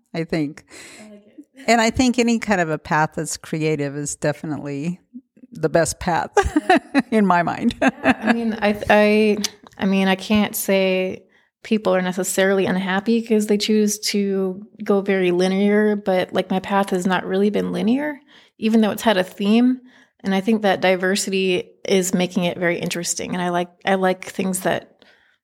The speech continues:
Speaker 2: uh, present challenges and new things because it makes life fun. So,
Speaker 1: Yeah.
Speaker 2: yeah.
Speaker 1: Yeah. Well, and creativity does that 'cause it always spurs to one next thing, you know, or, yeah, I mean, you can do the same thing. Like, you could even take one of your photographs and re-represent it a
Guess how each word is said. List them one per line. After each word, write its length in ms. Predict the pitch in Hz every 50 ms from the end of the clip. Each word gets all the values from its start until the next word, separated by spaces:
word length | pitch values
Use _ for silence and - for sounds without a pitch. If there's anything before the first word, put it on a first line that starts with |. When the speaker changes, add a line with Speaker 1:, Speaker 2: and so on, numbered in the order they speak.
| _ -
Speaker 2:
uh, 200 | - 175 180 -
present 560 | - - - - - 214 196 190 190 - - -
challenges 600 | - - 196 185 180 185 190 180 180 185 185 180
and 140 | 185 175 180
new 160 | 180 185 180
things 360 | 180 - 180 180 175 180 180
because 400 | - - 175 - - 185 175 170
it 80 | 180 170
makes 260 | - 185 180 185 -
life 200 | 185 165 170 170
fun. 500 | - - - 170 170 165 202 196 190 - _
So, 200 | - - - - 180
Speaker 1:
Yeah. 220 | 180 180 156 - - - -
Speaker 2:
yeah. 160 | 196 175 - - _ _ - - - -
Speaker 1:
Yeah. 80 | - 254 - - - - - - - _ _
Well, 200 | - 247 240 214
and 120 | 202 208 208
creativity 580 | - - 202 196 185 190 - 185 170 165 165 165
does 220 | 175 185 190 185
that 200 | 180 143 139 -
'cause 160 | - 170 151
it 60 | 160
always 300 | 160 160 160 156 165 170
spurs 380 | - - - - 165 160 160 -
to 100 | - 170
one 560 | 160 151 151 156 151 151 147 147 151 165 170 - - _ - -
next 360 | - 151 165 165 - - -
thing, 420 | - 233 220 180 139 143 165 190 - _ _ _
you 140 | - 170 170
know, 280 | 160 160 160 160 160 151
or, 340 | - 160 160 156 160 156 - - - - - - -
yeah, 140 | - 170 180
I 40 | 180
mean, 140 | 175 170 175
you 60 | 165
can 120 | - 185 175
do 100 | 175 175
the 120 | 165 185
same 320 | - - 220 202 202 196 180
thing. 440 | - 196 190 185 180 175 170 165 160
Like, 200 | 165 175 - -
you 80 | 220
could 160 | 202 226 214
even 180 | 220 202 175 165
take 240 | 156 196 180 - -
one 140 | 180 170 170
of 100 | 160 151
your 120 | 147 147
photographs 960 | - - - _ - - - 247 240 214 - - 160 156 156 156 - - -
and 360 | 180 160 160 160 160 156 160
re-represent 840 | 151 175 185 175 170 165 180 185 185 - 196 175 165 - 175 180 185 175
it 100 | 160 156
a 140 | 160 147